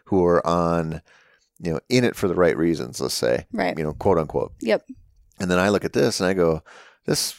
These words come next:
Speaker 1: you know, you were, like, twenty-five when you got that job, right?"
Speaker 2: Yeah, even younger, actually,
Speaker 1: Yeah.
Speaker 2: I
Speaker 1: So you're
Speaker 2: think.
Speaker 1: just a pup.
Speaker 2: Yeah.
Speaker 1: You get this job and you get this chance to go hunting. You try it,
Speaker 2: Mm-hmm.
Speaker 1: you know,
Speaker 2: Yeah.
Speaker 1: and then now,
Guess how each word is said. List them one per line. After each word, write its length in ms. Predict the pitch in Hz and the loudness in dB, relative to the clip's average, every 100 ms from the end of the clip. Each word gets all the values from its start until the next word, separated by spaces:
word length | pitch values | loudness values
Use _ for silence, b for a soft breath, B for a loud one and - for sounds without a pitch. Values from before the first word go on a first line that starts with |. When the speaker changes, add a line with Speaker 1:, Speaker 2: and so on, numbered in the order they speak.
| - | -4
Speaker 1:
you 80 | |
know, 60 | 107 | 0
you 140 | 98 131 | 2 2
were, 80 | |
like, 140 | 117 92 | 2 0
twenty-five 440 | - 95 90 104 | 0 0 4 2
when 100 | 82 | 2
you 40 | 71 | 0
got 120 | 73 | -2
that 140 | 76 71 | -2 -2
job, 260 | 65 67 | -2 0
right?" 240 | 71 85 - _ B B B - | 2 2 0 _ B B B -12
Speaker 2:
Yeah, 320 | 247 196 196 | -10 -6 -4
even 180 | 214 190 | -6 -6
younger, 400 | 185 180 240 190 | -6 -6 -4 -4
actually, 160 | 190 - | -2 0
Speaker 1:
Yeah. 140 | - | 0
Speaker 2:
I 60 | - - | 0 -4
Speaker 1:
So 80 | - | -2
you're 80 | 104 | 0
Speaker 2:
think. 100 | 107 | 2
Speaker 1:
just 160 | 113 - | 0 -4
a 40 | |
pup. 340 | - 76 69 _ - | 0 0 -2 _ -8
Speaker 2:
Yeah. 120 | 101 | -2
Speaker 1:
You 60 | |
get 120 | 92 104 | 0 0
this 160 | 110 | -2
job 460 | - 87 80 82 - b b b | 2 4 4 2 -4 b b b
and 140 | 87 | -2
you 100 | 90 | 0
get 260 | 95 104 - | 4 4 4
this 160 | 104 - | 0 0
chance 260 | 113 110 | 0 0
to 60 | - | 2
go 120 | 95 | 2
hunting. 200 | 92 85 | 2 0
You 80 | 87 | -2
try 280 | - 139 139 | 0 2 4
it, 280 | - - - | 2 -2 -4
Speaker 2:
Mm-hmm. 240 | 226 214 226 - | -4 -4 -6 -6
Speaker 1:
you 60 | 80 | -2
know, 280 | 76 - - B B | 0 -2 -4 B B
Speaker 2:
Yeah. 120 | - | -4
Speaker 1:
and 80 | 92 | 2
then 220 | 98 90 | 2 2
now, 600 | 92 110 127 101 104 113 | 2 4 4 4 2 -2